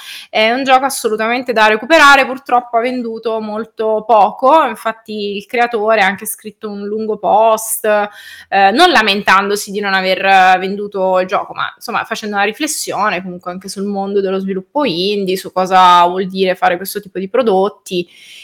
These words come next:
e sul loro reach verso il pubblico che non è sempre quello auspicato.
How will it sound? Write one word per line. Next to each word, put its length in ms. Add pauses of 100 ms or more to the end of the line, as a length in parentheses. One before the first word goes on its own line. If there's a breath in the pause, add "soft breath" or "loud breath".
(120)
e 720
sul 260
loro 400
reach 540
verso 560
il 100
pubblico 480
che 100
non 140
è 60
sempre 1000
quello 180
auspicato. 640